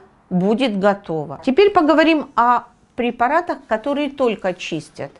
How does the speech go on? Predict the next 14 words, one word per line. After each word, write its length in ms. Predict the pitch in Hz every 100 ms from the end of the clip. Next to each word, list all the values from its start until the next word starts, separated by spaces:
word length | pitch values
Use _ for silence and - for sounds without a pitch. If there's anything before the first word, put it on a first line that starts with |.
| _ - -
Но 140 | 208 220
за 140 | 240
счет 260 | 240 262 -
того, 300 | 220 226 180
что 220 | - 185
они, 360 | 170 180 165 147 _ _ -
а, 240 | 156 151 160
являются 840 | 175 190 190 156 151 - - 147 -
еще 300 | 170 - 175
фу-, 240 | 160 160
фу-, 180 | 156 -
такими 380 | - 170 180 170
вот 180 | 156 156
фунгицидами, 960 | - 185 185 226 226 415 370 220 190